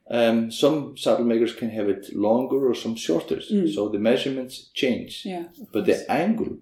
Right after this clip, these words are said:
Speaker 2: Yeah.
Speaker 1: could ox-, exact, be exactly the
Speaker 2: The
Speaker 1: same.
Speaker 2: same, yeah. Mm.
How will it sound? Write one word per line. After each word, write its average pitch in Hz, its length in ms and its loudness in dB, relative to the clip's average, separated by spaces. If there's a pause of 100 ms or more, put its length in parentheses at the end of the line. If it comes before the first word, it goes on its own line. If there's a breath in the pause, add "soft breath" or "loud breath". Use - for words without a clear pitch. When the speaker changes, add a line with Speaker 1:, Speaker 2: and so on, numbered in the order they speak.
(160)
Speaker 2:
Yeah. 175 360 -10
Speaker 1:
could - 220 0
ox-, - 340 -4
exact, 117 440 -4
be 117 340 0
exactly - 420 -6
the - 80 -10
Speaker 2:
The - 60 -4
Speaker 1:
same. - 180 -6 (100)
Speaker 2:
same, 165 80 -4
yeah. - 180 -4 (380)
Mm. 170 240 -14